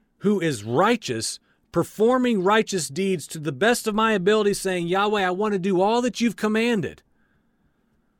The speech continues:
I want to be understanding. I want to be perceiving the age that I live in. I want to know and discern what the Spirit's saying, and I want to see what the other spirits are saying that may sound like your spirit, but they're not because it's not confirmed in your word.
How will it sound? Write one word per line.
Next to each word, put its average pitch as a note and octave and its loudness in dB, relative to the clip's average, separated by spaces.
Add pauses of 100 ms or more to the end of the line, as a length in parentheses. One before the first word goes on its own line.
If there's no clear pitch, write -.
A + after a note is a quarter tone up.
(1700)
I E3 2
want A3 2
to A3+ -2
be A3 4
understanding. G#3+ 2
I F3+ 2
want A3 2
to A#3 2
be A3 0
perceiving A#3 -2
the G3 2
age G3+ 0
that E3 -2
I E3 0
live F3+ 0
in. E3 -2
I D#3+ -2
want G3 0
to G#3+ 2
know G3+ 4 (380)
and E3 -2
discern A3+ 0
what G3 0
the F3+ -2
Spirit's A3 0
saying, F#3+ -2 (240)
and E3+ -2
I G#3 2
want A#3 0
to E3 0
see B3 0
what F#3+ 0
the F3 2
other A#3+ 2
spirits F#3 2
are F3 -2
saying G3 -2
that E3 -4
may G#3+ 2
sound A#3+ -2
like G#3 0
your F3 6
spirit, F3 0
but E3 -2
they're E3 0
not F3 0
because D#3 -2
it's D3+ -6
not F3+ -2
confirmed F#3 -2
in F3 -2
your E3+ 0
word. F#3 2